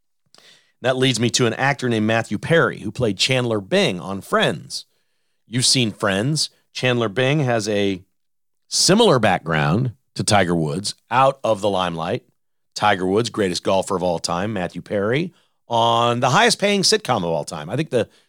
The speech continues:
six cast members on Friends have made more money than any-, I take that back. Jerry Seinfeld has made more money than anybody. The, the other characters on Seinfeld didn't make the money Jerry did,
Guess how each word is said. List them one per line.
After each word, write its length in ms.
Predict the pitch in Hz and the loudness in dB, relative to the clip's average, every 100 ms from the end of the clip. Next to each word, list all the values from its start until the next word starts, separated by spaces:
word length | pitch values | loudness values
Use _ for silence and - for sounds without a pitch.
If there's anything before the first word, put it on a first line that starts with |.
| _ | _
six 360 | - 202 - - | -2 0 0 0
cast 280 | 170 156 | 2 0
members 260 | 151 143 127 | 0 -2 0
on 120 | 123 | -2
Friends 280 | 110 131 117 | -2 -2 -2
have 80 | 110 | -4
made 140 | 110 | -4
more 200 | 110 127 | -2 -2
money 160 | 123 120 | 0 -2
than 140 | 110 | -2
any-, 140 | 113 - - _ - | -6 -8 -20 _ -4
I 100 | 143 | -2
take 200 | - 135 | 0 0
that 120 | 117 | 0
back. 180 | 92 - | -2 -2
Jerry 240 | 139 139 | 0 2
Seinfeld 480 | - 135 135 - 101 | 2 2 0 0 0
has 100 | 87 | 0
made 160 | 92 87 | -2 0
more 140 | 92 | 0
money 160 | 92 87 | -2 -4
than 160 | 80 | -6
anybody. 400 | 82 73 - - _ _ _ _ _ _ _ _ | -8 -10 -14 -20 _ _ _ _ _ _ _ _
The, 220 | - 101 - _ | -6 -6 -6 _
the 140 | - 107 | -8 -4
other 180 | 113 110 | -2 -4
characters 480 | - 190 165 117 | 2 2 2 0
on 120 | 98 95 | 0 0
Seinfeld 380 | 110 98 98 | 0 0 0
didn't 200 | 95 101 | 0 -2
make 140 | 101 95 | -2 -2
the 60 | |
money 180 | 101 92 | -2 -2
Jerry 320 | 85 113 90 | 0 0 0
did, 260 | 71 62 - | -4 -12 -18